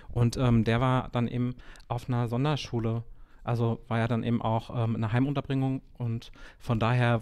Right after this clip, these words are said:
war das, Inklusion war damals noch gar kein Begriff und ich weiß, als ich dann meine Kinderpflege- und Erzieherausbildung gemacht hab,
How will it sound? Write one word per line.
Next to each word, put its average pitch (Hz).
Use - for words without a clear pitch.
war 113
das, 117
Inklusion 120
war 117
damals 120
noch 120
gar 113
kein 123
Begriff 113
und 120
ich -
weiß, 117
als -
ich 117
dann 113
meine 110
Kinderpflege- 120
und 117
Erzieherausbildung 113
gemacht 113
hab, 127